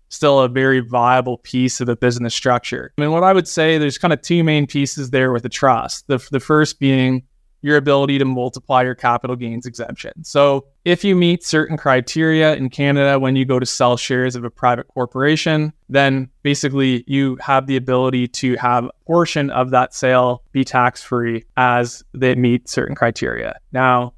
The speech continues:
the, the great thing with a trust is if we have multiple beneficiaries on that trust, now instead of one business owner that might be the sole shareholder of a corporation getting their, you know, nine hundred and sixty thousand dollars of exemption,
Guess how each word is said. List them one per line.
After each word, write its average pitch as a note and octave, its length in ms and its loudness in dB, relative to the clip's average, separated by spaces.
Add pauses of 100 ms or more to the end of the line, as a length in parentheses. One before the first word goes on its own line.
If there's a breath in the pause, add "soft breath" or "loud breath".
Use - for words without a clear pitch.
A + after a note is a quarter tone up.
(100)
the, C#3+ 260 -4
the C3+ 260 -4
great D3 300 2
thing D3 140 0
with B2+ 140 -2
a A#2+ 40 -4
trust E3 460 0
is C3 140 -4
if A#2+ 120 -4
we C3+ 100 0
have B2 120 2
multiple B2+ 400 0
beneficiaries B2+ 760 0
on C#3+ 200 2
that A#2 180 -2
trust, A#2+ 480 -6 (120)
now D#3 240 2
instead D3 240 -2
of B2 140 -4
one D3+ 360 0
business D3+ 400 0
owner C3 220 0
that C3 120 -2
might B2+ 200 0
be C3 100 0
the A#2+ 100 -6
sole C3+ 380 0
shareholder B2+ 640 2
of A2+ 80 -2
a - 40 -16 (120)
corporation B2+ 680 2
getting B2 280 2
their, A#2 200 -2
you B2 140 0
know, A#2+ 120 0
nine B2 300 2
hundred B2+ 260 0
and A#2+ 120 -6
sixty - 340 -6
thousand B2+ 400 2
dollars B2 300 0
of A#2+ 100 -6
exemption, B2 640 -2